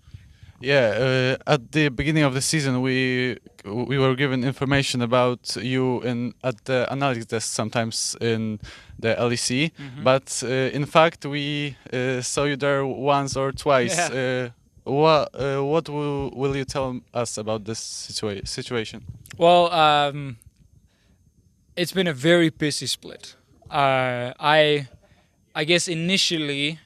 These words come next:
Speaker 2: uh, maybe underestimate a little bit, uh, how much free time I would have in weekends to, to go and, and do things on broadcast. Um, so that was obviously, like, main focus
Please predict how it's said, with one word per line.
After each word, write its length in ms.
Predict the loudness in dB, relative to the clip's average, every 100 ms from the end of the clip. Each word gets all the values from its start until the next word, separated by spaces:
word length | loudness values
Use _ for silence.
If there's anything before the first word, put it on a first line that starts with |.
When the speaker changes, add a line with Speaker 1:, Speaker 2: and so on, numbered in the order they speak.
| _ -10
Speaker 2:
uh, 200 | -8 -6
maybe 300 | -4 -4 -4
underestimate 680 | -4 0 0 -2 -4 -6 -4
a 40 |
little 200 | -6 -6
bit, 460 | -4 -6 -6 -16 -20
uh, 420 | -20 -18 -16 -18
how 220 | -4 0 0
much 200 | 0 -6
free 180 | -8
time 200 | -6 -8
I 80 | -8
would 120 | -10
have 320 | -8 -6 -6 -8
in 180 | -10
weekends 540 | -8 -4 -4 -4 -6 -10
to, 180 | -10 -10
to 140 | -8
go 240 | -4 -2
and, 200 | -2 -6
and 120 | -12 -8
do 120 | -6
things 280 | -6 -10 -10
on 80 |
broadcast. 580 | -10 -10 -8 -10 -10 -14 -12
Um, 460 | -6 -6 -6 -10 -16 -20 -20 -20 -20 -12
so 120 | 4
that 160 | 6 6
was 120 | 4
obviously, 360 | 2 0 -2
like, 280 | -2 -2 -4
main 220 | -6 -6
focus 560 | -4 -4 -4 -6 -10 -14